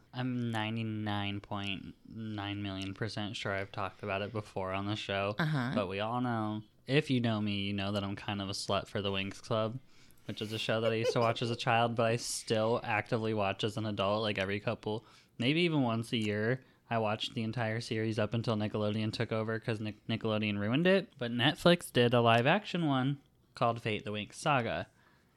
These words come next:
Speaker 1: I could inject that shit into my veins. I loved it so much, even though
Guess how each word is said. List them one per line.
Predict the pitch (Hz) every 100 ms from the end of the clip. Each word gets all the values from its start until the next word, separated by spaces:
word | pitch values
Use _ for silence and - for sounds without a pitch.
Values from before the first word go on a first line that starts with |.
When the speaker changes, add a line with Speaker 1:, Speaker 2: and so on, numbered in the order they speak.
| _ _ _ _ _ -
Speaker 1:
I | 131
could | - 143
inject | 131 123 131 -
that | 135
shit | - 147
into | 104 117
my | 110 107
veins. | 110 117 113 113
I | 107
loved | 104 107
it | 113 90
so | 123 117
much, | 113 123
even | 131 131 139
though | 135 135